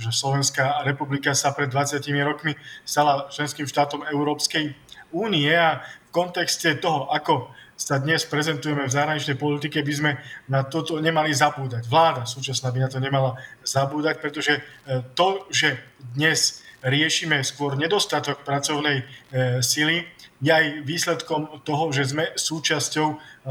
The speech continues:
práve tejto organizácie, z ktorej sa pre nás nepochopiteľných, e,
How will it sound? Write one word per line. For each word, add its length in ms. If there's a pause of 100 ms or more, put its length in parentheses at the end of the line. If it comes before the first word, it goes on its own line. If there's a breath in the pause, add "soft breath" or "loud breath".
(120)
práve 400
tejto 260
organizácie, 840 (240 loud breath)
z 60 (100)
ktorej 400
sa 400 (560)
pre 160
nás 160
nepochopiteľných, 800
e, 40